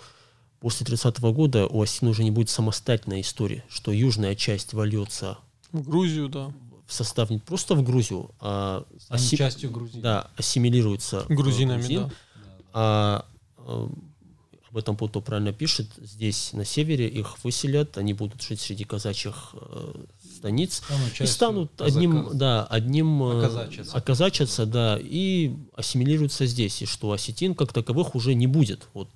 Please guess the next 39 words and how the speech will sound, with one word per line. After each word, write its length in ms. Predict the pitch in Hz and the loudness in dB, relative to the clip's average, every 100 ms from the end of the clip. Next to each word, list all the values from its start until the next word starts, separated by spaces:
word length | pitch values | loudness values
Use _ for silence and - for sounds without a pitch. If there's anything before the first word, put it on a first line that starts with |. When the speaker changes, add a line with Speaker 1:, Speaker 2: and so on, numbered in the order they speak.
| _ _ | _ _
Speaker 3:
Ну 180 | 117 151 | -16 -12
да. 340 | 147 123 131 135 | -8 -6 -6 -4
Speaker 1:
Они, 140 | 107 | -4
то 360 | 147 - _ - | -4 -10 _ -8
есть 160 | 107 110 | -2 2
об 120 | 113 | 4
Speaker 3:
А 20 | |
это 100 | 165 | 4
Speaker 1:
этом, 120 | 190 123 | 4 2
Speaker 3:
было. 120 | 123 | 0
Speaker 1:
об 120 | 123 | 2
этом, 260 | 175 185 165 | 2 4 4
об 100 | 151 | 4
этом 200 | 175 156 | 2 0
писалось 480 | 147 - 151 143 - | 0 0 2 2 -2
прямо, 340 | - 127 98 | -2 0 -2
то 80 | 107 | -6
есть 140 | - | -10
Пот 240 | - 135 - | -6 -4 -2
об 120 | 117 | -2
этом 220 | 131 113 | -2 -2
пишет 300 | 104 117 117 | -4 -4 -4
прямо, 240 | - 120 95 | -2 -2 -2
потому 340 | 104 104 110 | -4 -4 -4
что, 260 | - 110 - - - _ | -2 -2 -4 -8 -20 _
ну, 80 | 117 | 0
времена 340 | 110 107 107 101 | 4 6 6 6
были 380 | 104 98 95 - | 4 2 0 -2
неполиткорректные, 1120 | 107 104 104 98 101 104 135 160 123 104 101 101 | -4 -2 0 -2 0 4 4 4 4 4 4 4
и 200 | 98 95 | 2 2
они 200 | 98 113 | 2 2
себя 480 | - 98 107 104 | 0 2 4 4
Speaker 3:
Мгм. 80 | 98 - | 2 0
Speaker 1:
тогда, 520 | 101 101 110 113 104 - _ - | -2 4 6 6 4 -2 _ -14
ну, 120 | - 101 | -4 0
не 120 | 107 | 2
стесняли 460 | - 113 - 107 98 | 2 0 2 2 2
в 100 | - | -2
каких-то 520 | 101 120 - 101 | -6 -6 -4 -4